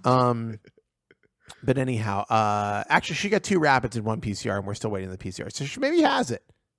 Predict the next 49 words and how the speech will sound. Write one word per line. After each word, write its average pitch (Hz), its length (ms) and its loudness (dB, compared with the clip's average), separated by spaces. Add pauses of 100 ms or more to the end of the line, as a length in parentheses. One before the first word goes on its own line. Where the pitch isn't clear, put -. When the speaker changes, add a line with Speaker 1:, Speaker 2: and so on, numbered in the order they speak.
Speaker 1:
actually. 107 500 -10 (680)
Uh, 135 260 8
but 170 220 4
anyhow, 180 300 4
no, 143 200 6
it's 135 140 -4
been 185 160 6
a 175 40 4
f-, - 240 -8
but 147 200 2
the 156 80 6
week's 147 260 2
been, 131 240 0
it's 139 140 -6
been 180 120 0
a 165 60 0
little 156 200 2
chaotic 117 440 0
'cause 110 140 -4
she's 107 200 -6
homesick. 101 580 -4 (540)
Um, 107 580 0
and, 107 600 -6
and 101 200 -4
I'm 101 380 -6
not 101 180 -6
feeling 101 380 -8
well, 107 240 -4
but, 180 260 0
you 269 80 -6
know, - 160 -2
it's 160 140 0
also 165 240 0
a 151 40 0
week 131 220 -2
that 139 100 -2
I 127 60 0
got 127 180 0
a 123 60 0
new 120 120 -2
iPhone 120 420 -2
and 113 160 -4
a, 117 200 -4
<laughs> - 60 -12
and 165 120 -4
a, 120 100 -4 (340)
a 131 100 4
new 139 160 6
console, 127 720 -4